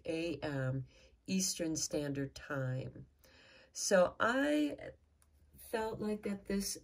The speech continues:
deserved a reading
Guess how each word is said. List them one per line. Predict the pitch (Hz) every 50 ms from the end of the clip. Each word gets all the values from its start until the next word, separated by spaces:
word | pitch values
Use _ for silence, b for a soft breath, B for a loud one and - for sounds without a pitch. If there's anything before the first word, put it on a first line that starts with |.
| - _ _ _ _ - - _ _ _ _ _ _ _ _ _ _ _ _ _ _ _ _ _ _ _ _ _ _ _ _ _ _ _ - -
deserved | 233 233 233 214 202 202 196 190 226
a | 220
reading | 214 214 220 233 262 - 254 180 143 143 - 165